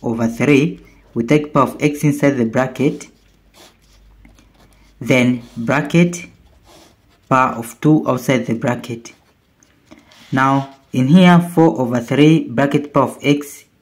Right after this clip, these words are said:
is common, so we will let u is equal to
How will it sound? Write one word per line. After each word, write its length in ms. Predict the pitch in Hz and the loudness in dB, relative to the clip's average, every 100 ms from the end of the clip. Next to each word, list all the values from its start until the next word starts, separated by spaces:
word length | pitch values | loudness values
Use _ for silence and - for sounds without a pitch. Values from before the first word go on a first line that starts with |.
| - | -18
is 180 | 117 - | -16 -12
common, 520 | - 156 123 117 - _ _ _ _ | 0 0 2 -4 -8 _ _ _ _
so 480 | - 131 123 147 - _ | -4 0 2 0 -6 _
we 100 | 117 | 0
will 260 | 120 117 120 | 0 2 2
let 440 | 147 175 170 - _ _ _ _ _ _ _ - | 2 2 -2 -16 _ _ _ _ _ _ _ -8
u 540 | 127 156 151 - - - | 2 6 6 4 0 -10
is 180 | 113 - | -12 -10
equal 320 | 120 135 - | -4 -4 -4
to 340 | 120 123 175 | -2 0 -2